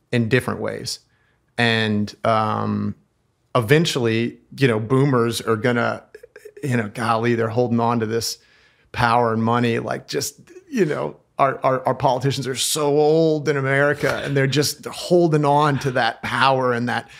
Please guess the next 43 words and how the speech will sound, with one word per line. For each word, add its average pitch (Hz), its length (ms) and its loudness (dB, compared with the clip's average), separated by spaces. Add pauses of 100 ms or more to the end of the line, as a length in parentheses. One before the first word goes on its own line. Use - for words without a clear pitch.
(260)
money, 135 340 4
and 127 80 2
you're 127 80 2
gonna 127 140 2
have 123 100 -2
to - 60 -8
pry 123 440 -2
it 123 160 0
from 123 120 -4
their 117 100 -4
cold, 143 520 2
dead 120 220 0
hands. 120 560 -2
And 120 280 -8 (240)
a, - 160 -8
a 151 80 4
lot 156 320 4
of 151 80 0
the 127 80 0
change 127 480 0
that 120 100 0
I'm, 117 160 -2 (120)
I'm 117 180 0
hopeful 120 760 -2 (140)
can 123 240 0
be 120 140 -2
pushed - 420 0
through 120 400 2
in, 113 400 -2
in 117 180 -2
coming 113 360 0
decades, 113 640 0 (680)
eh, - 200 -10 (520)
is 151 320 4
gonna 120 300 2
be 117 180 -2
partially 127 460 0
predicated 120 640 0
on 113 180 0
just 123 240 -2
enough 117 320 0
time 127 520 0
passing 110 680 -2